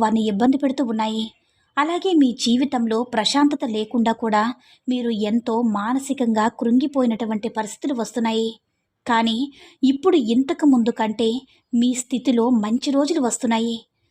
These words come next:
ముఖ్యంగా రాబోయే నలభై ఎనిమిది గంటల్లో మీ గ్రహస్థితి అనుకూలంగా మారబోతుంది. ఆ పరమశివుని యొక్క అనుగ్రహం కూడా మీపై, మీ కుటుంబంపై కనిపిస్తుంది. మీరు ఐదు అతిపెద్ద శుభవార్తలు వినడానికి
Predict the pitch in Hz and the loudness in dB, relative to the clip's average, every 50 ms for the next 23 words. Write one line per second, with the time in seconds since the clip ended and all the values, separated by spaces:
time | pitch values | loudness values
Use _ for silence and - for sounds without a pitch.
0 | _ _ _ - 233 226 226 - 269 240 233 226 226 220 220 226 233 - _ _ | _ _ _ -2 -2 -2 0 0 2 4 4 4 4 2 2 0 -4 -10 _ _
1 | _ - - 214 226 214 214 247 247 233 247 240 220 220 233 240 226 214 208 208 | _ -8 -4 0 0 2 2 2 2 2 2 2 2 2 2 2 2 2 2 2
2 | 233 233 240 247 233 220 220 214 214 202 226 220 202 226 214 220 233 - 254 240 | 0 2 2 2 2 2 2 2 2 0 0 0 0 0 0 -2 -2 -2 -2 -4
3 | 226 220 220 240 247 233 233 233 220 196 240 220 208 196 240 - - - 247 - | -2 0 0 2 4 4 2 2 0 0 0 -2 -2 -2 -4 -8 -6 -6 -6 -6
4 | 277 277 226 220 233 262 - 302 294 302 302 349 311 247 233 220 226 214 226 226 | -4 -4 0 0 0 2 2 2 2 4 4 4 4 2 2 2 0 -2 -2 -2
5 | 220 - 226 214 233 226 233 226 - - _ _ _ _ _ _ _ _ - 226 | -2 0 0 2 2 2 2 0 -4 -12 _ _ _ _ _ _ _ _ -4 -2
6 | 226 220 220 - 226 208 226 233 240 240 - 262 233 226 226 226 220 220 - 226 | -2 -2 0 0 0 0 2 2 2 2 2 2 2 4 4 2 2 0 -2 -2
7 | 214 226 220 233 233 220 220 220 - 226 220 220 233 240 226 220 226 233 - - | -2 0 0 0 0 0 -2 -2 -2 -2 0 2 2 2 2 2 2 0 0 -2
8 | 226 220 233 240 233 226 214 - 240 208 247 240 240 226 240 214 240 302 302 277 | -2 0 2 2 2 0 -2 -4 -4 -2 0 2 2 2 0 0 -2 -2 -2 -2
9 | 226 220 - 240 - - 240 233 233 240 233 233 226 - _ _ _ _ _ _ | -4 -4 -4 -4 -2 0 2 2 4 2 2 0 -6 -12 _ _ _ _ _ _
10 | _ _ - 285 320 349 349 - - 240 240 269 285 302 320 - 247 233 - 269 | _ _ 2 2 2 2 2 -2 -2 0 2 2 2 2 0 -2 -4 -4 -2 -2
11 | 262 - 247 214 202 220 294 285 - 254 220 247 262 285 311 - 330 285 254 220 | 0 0 0 -2 0 -2 -2 -2 0 0 0 0 2 0 0 0 0 0 2 2
12 | 233 226 220 240 233 220 214 - | 2 2 2 2 2 0 0 -4